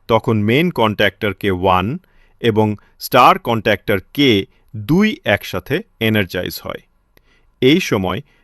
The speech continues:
ডেল্টা কন্ট্যাক্টর কে তিন বন্ধ থাকে। এর মানে মোটরের তিনটি ওয়াইন্ডিংয়ের শেষ প্রান্ত ইউ দুই,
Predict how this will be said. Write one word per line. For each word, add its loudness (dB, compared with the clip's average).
ডেল্টা 2
কন্ট্যাক্টর 0
কে 0
তিন -2
বন্ধ 2
থাকে। -14
এর 0
মানে 2
মোটরের 2
তিনটি -2
ওয়াইন্ডিংয়ের 2
শেষ 2
প্রান্ত -6
ইউ 0
দুই, -2